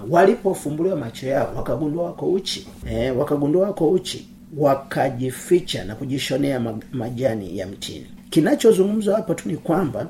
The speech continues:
yale mavazi ya utukufu, mavazi ya nuru, lile vazi la haki, ule utaji uli-, ulipotea. Kwa tendo la dhambi, dhambi walioitenda katika maisha yao ili-, iliwaondolea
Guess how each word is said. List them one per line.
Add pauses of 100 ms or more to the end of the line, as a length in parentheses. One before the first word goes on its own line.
(340)
yale
mavazi (540)
ya
utukufu,
mavazi
ya
nuru, (360)
lile
vazi
la
haki, (140)
ule
utaji (220)
uli-,
ulipotea. (300)
Kwa
tendo
la
dhambi, (160)
dhambi
walioitenda (240)
katika
maisha
yao (360)
ili-, (100)
iliwaondolea